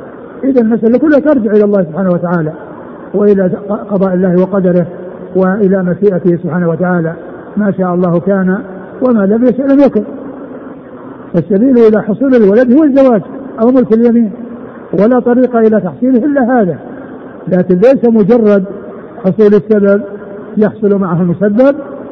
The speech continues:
بل هناك شيء وراء ذلك لا بد منه، وهو التعويل على الله والتوكل على الله سبحانه وتعالى.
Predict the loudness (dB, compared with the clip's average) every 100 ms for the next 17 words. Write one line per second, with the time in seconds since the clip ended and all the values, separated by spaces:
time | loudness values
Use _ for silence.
0 | -16 -12 -2 0 2 0 0 0 0 0
1 | 0 -2 -2 -8 -14 -16 -14 0 2 2
2 | 2 2 2 2 0 -4 -4 0 2 2
3 | 2 2 4 2 0 -6 -8 0 0 0
4 | 2 4 4 2 0 -2 0 -2 -4 -10
5 | -12 -2 -2 2 0 2 0 0 0 -2
6 | -2 -4 -8 -8 -4 -4 -4 -6 -6